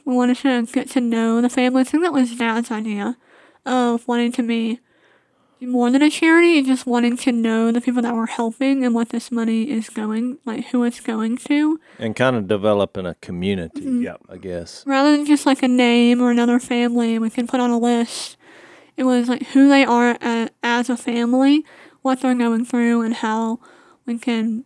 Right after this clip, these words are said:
Speaker 1: relate to them and how can we help them, like, just with our stories. So what,
Speaker 3: Mm-hmm.
Speaker 1: I didn't know anyone that had a cleft lip palate.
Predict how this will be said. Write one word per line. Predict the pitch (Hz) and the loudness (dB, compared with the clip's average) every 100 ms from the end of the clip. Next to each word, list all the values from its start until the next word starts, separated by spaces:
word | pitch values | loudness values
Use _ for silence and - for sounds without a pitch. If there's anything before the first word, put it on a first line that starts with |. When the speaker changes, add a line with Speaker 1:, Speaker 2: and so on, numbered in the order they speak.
| _ | _
Speaker 1:
relate | 240 240 226 226 | -4 -2 -2 -2
to | 262 | 0
them | 254 254 | 2 2
and | 240 226 | 0 -2
how | 240 240 | -4 -4
can | 233 247 | -2 -2
we | 233 | -2
help | 220 220 220 - | -4 -4 -6 -4
them, | 240 247 262 285 | 0 0 0 -2
like, | 233 202 - _ _ _ _ _ _ _ | -4 -4 -6 _ _ _ _ _ _ _
just | - 247 - | -6 -6 -2
with | 254 | -4
our | 240 | -4
stories. | 226 - 240 240 302 349 | -8 -4 -2 2 2 0
So | - 262 | -4 -4
what, | 247 | -4
Speaker 3:
Mm-hmm. | - 269 | -8 -6
Speaker 1:
I | 247 | -2
didn't | 269 277 | 0 2
know | 269 277 | 4 6
anyone | 285 269 254 247 254 - - - | 6 4 4 2 0 -4 -20 -10
that | 254 | -4
had | 254 247 | 0 0
a | |
cleft | 254 254 - | 0 -4 -4
lip | 240 | -10
palate. | - 226 233 226 | -6 -2 -2 -2